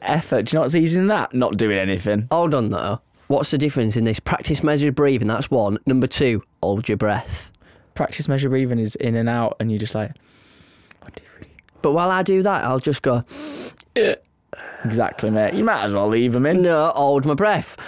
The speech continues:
Speaker 2: What about p-, number three? Breathe into a paper bag.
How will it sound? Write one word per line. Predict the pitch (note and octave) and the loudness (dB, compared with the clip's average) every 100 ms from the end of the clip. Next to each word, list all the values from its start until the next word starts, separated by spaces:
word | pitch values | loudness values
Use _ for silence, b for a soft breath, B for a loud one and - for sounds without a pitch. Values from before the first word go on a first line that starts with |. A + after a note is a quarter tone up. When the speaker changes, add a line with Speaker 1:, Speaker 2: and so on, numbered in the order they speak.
| B | B
Speaker 2:
What | C#3+ D3+ | 0 2
about | D3 C#3+ B2+ D#3 - _ _ _ _ _ _ _ _ _ _ _ - | 4 2 2 0 -2 _ _ _ _ _ _ _ _ _ _ _ -4
p-, | C#3 | 0
number | A2 G#2+ | 2 0
three? | - A#2+ C3 A2+ _ - | 0 0 0 -2 _ -6
Breathe | A#2+ B2 C3+ C#3+ C3+ - | 0 2 4 2 0 0
into | B2+ A#2 - G2+ | 0 2 0 -2
a | F#2+ | -2
paper | - G#2+ F#2+ - G2+ | -2 -2 -2 -2 -4
bag. | G#2+ G#2+ A#2 - | -2 -2 -2 -4